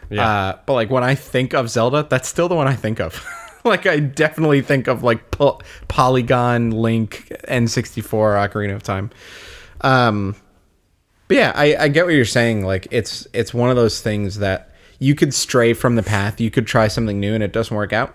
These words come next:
Speaker 2: So you just snap back to the formula and it's, and it's good 'cause you know what people love about it. So you could always come back to that.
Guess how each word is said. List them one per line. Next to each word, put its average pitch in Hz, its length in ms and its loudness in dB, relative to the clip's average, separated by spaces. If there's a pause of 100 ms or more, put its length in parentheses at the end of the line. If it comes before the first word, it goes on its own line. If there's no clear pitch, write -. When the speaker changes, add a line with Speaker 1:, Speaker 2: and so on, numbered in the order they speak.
Speaker 2:
So - 140 -6
you 107 60 0
just 95 200 -6
snap 110 220 -4
back 101 180 -2
to 104 100 -6
the 92 80 -4
formula 85 440 -4
and 85 120 -4
it's, - 220 -8
and 127 140 -4
it's 101 140 -4
good 95 260 -4
'cause 113 200 0
you 117 80 2
know 117 200 2
what 113 280 2
people 123 260 -4
love 98 220 -2
about 117 260 4
it. 143 160 2 (440)
So - 120 0
you 117 60 2
could 113 80 0
always 104 180 2
come - 160 -8
back 85 220 -6
to - 60 -12
that. - 260 -14